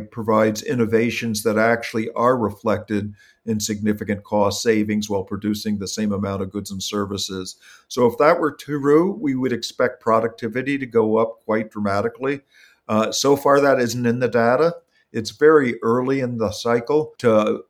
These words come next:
fully understand how A I is going to fully impact, uh, businesses and labor. But I'm skeptical that you have to be particularly worried in the long run. Productivity enhancements are actually good things for the economy.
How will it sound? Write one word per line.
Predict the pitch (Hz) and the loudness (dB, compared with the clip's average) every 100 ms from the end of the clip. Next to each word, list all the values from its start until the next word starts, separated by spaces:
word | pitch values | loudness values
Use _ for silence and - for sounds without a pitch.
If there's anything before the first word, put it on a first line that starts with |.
| _ | _
fully | - 131 131 | -2 0 0
understand | 123 117 107 - 123 123 131 110 | 0 -2 -4 -2 0 0 0 0
how | 117 117 117 - | 2 4 4 2
A | 113 | 2
I | 113 117 | 4 4
is | 127 123 | 2 -2
going | - 113 110 | -4 -2 -2
to | 110 | -4
fully | 110 117 117 117 113 - _ _ - | -2 0 0 -2 -6 -12 _ _ -12
impact, | 127 123 120 123 120 - _ - - _ | -10 -8 -2 0 0 -4 _ -20 -20 _
uh, | 107 107 | -2 -2
businesses | 104 117 113 123 - 123 107 | 0 -4 -2 -4 -2 -4 -2
and | 110 | -2
labor. | 101 107 113 135 139 - _ _ _ _ | 0 0 0 -2 -4 -8 _ _ _ _
But | - 123 123 123 - | 2 4 4 2 -2
I'm | 135 | -2
skeptical | 131 - 160 160 156 127 123 123 113 | -2 -2 0 0 0 -2 0 0 2
that | 120 113 | 2 2
you | 123 | 0
have | 104 120 117 | 0 0 -2
to | 110 | -6
be | 110 | -8
particularly | 104 107 - 156 151 120 113 | -8 -12 -4 -4 -4 -4 -2
worried | 104 110 110 107 | 0 0 0 0
in | 101 | -2
the | |
long | 92 95 101 117 | -2 0 0 0
run. | 123 131 139 - _ _ | 0 -2 -4 -12 _ _
Productivity | - 123 117 - 127 127 120 | 0 2 2 -2 -6 -4 -2
enhancements | 110 104 117 110 120 110 110 | -2 0 -2 -2 -4 -4 0
are | 107 | 0
actually | 113 117 - 101 | 0 -4 -8 -10
good | 95 120 117 | -6 -6 -4
things | 117 113 | -6 -6
for | - 113 | -8 -6
the | 110 | -4
economy. | 104 104 110 113 123 123 | -4 -2 -2 -2 -2 -6